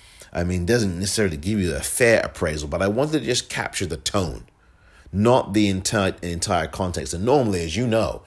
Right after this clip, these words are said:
I'm someone that does like to play a lot more than two minutes of a speech in general. I'm talking about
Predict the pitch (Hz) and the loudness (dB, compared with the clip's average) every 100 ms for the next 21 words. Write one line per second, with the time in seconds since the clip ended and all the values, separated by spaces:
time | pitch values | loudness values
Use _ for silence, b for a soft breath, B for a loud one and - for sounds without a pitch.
0 | b b - 110 113 135 117 107 92 76 | b b -2 0 2 2 4 2 0 -4
1 | 73 113 113 98 87 - - 92 82 73 | 0 2 4 0 0 -8 -2 -2 0 0
2 | 95 - 90 90 82 73 71 - 90 85 | -2 -2 -4 -2 -4 -6 -4 -2 0 -2
3 | 67 76 67 69 - 87 - - 113 90 | -4 -6 -6 -6 -6 -6 -6 -6 -4 -2
4 | 95 90 69 71 104 110 98 85 80 78 | -2 -4 -4 -4 -4 -2 -2 -2 -4 -2
5 | 69 | -4